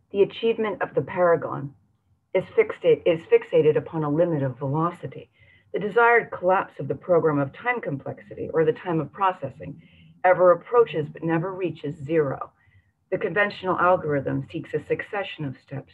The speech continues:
that close in upon time. So what happens to that closure bias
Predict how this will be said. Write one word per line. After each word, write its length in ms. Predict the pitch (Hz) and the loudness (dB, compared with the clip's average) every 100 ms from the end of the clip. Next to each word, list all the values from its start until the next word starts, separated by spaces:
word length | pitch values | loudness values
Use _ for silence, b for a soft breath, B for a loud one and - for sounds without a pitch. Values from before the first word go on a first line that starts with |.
| - | -6
that 160 | 120 - | -6 -8
close 360 | - 202 160 - - | -6 -2 -2 -4 -4
in 300 | 190 147 131 | -2 -2 -4
upon 380 | 135 - 131 135 | -12 -10 -12 -12
time. 420 | - 143 131 - _ _ _ _ _ _ _ _ _ - | -16 -14 -14 -16 _ _ _ _ _ _ _ _ _ -4
So 80 | |
what 200 | 214 269 | 0 0
happens 600 | 294 - 285 262 160 139 - | 0 -2 -4 -2 -2 -2 -4
to 80 | 165 | -2
that 260 | 147 - | -2 -4
closure 460 | - 214 196 190 156 | -8 0 0 2 0
bias 440 | 151 143 127 - | 2 0 -2 -8